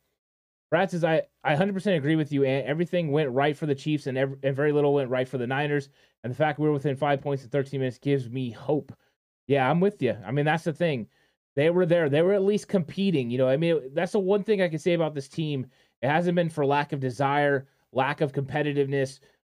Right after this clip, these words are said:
They've been in there battling. And, uh, sometimes you start making mistakes and you work so hard to not make mistakes, you do too much, and it ends up being like quicksand. Anyone that's heard that conversation, the harder you fight against it, the worse you sink.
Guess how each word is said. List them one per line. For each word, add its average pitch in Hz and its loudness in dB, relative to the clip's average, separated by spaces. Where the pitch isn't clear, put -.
They've 156 2
been 170 2
in 170 2
there 147 4
battling. 135 0
And, 107 -6
uh, 117 -2
sometimes 170 0
you 170 0
start 170 0
making 175 2
mistakes 156 0
and 156 -2
you 156 2
work 143 0
so 180 0
hard 170 0
to 165 0
not 151 -2
make 156 -2
mistakes, 156 -2
you 151 -4
do 151 0
too 160 -6
much, 147 0
and 139 -2
it 147 0
ends 156 0
up 147 2
being 156 2
like 139 -2
quicksand. 127 -4
Anyone 135 -2
that's 131 -6
heard 151 0
that 135 0
conversation, 143 -2
the 131 2
harder 160 2
you 165 0
fight 165 0
against 156 -2
it, 135 0
the 147 2
worse 139 0
you 151 -2
sink. 139 -4